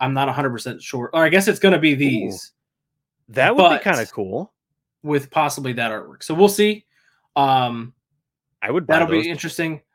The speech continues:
Speaker 1: I, I've never bought any of these, uh, the Marnie or the Professor
Speaker 2: What?
Speaker 1: Juniper. Is there another one?
Speaker 2: No, it's just those two.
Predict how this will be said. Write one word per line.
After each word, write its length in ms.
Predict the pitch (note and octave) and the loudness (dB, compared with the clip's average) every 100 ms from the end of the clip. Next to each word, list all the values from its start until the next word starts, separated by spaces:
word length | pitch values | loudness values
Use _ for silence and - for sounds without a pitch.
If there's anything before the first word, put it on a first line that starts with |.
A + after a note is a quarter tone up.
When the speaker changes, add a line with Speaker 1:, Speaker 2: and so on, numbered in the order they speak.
| _ - | _ 0
Speaker 1:
I, 160 | G#3 A#3 | 0 2
I've 140 | F3 | 2
never 220 | B3+ F4+ C#4+ | 4 2 2
bought 280 | G3 G3+ | 4 4
any 240 | E3+ E3 F#3 | 2 0 0
of 60 | |
these, 380 | G3 G#3 A3 - _ | 0 -4 -8 -14 _
uh, 140 | - C3 | -6 -4
the 100 | C3+ | -2
Marnie 380 | D3 D#3+ D#3+ | 0 0 0
or 120 | D3+ C#3 | -2 -4
the 100 | C3 | -6
Professor 320 | - D3 C#4+ | -8 -6 -4
Speaker 2:
What? 80 | G4+ | 0
Speaker 1:
Juniper. 260 | G4+ C3+ | 0 -2
Is 80 | D3 | -2
there 100 | F3+ | -2
another 200 | F#3+ C#3 E3+ | -2 -2 -4
one? 160 | G3+ G3+ _ _ _ _ _ | -6 -10 _ _ _ _ _
Speaker 2:
No, 160 | B2 B2+ | -6 -6
it's 100 | G#2+ | -4
just 160 | A2 - | -6 -4
those 160 | A2 | -4
two. 240 | - G#2+ | -6 -10